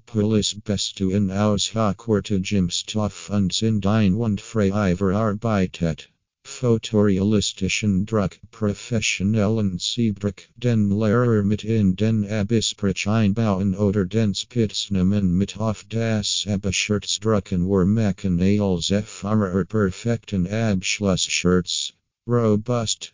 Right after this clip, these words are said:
haltbar und auch nicht mehr mit waschen nach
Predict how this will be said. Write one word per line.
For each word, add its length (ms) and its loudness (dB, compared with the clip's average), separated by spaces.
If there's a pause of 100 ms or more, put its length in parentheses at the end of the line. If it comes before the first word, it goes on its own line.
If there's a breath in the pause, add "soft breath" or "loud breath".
haltbar 600 -2
und 240 0
auch 280 -2
nicht 420 -2
mehr 280 4
mit 140 2
waschen 1200 0
nach 180 -2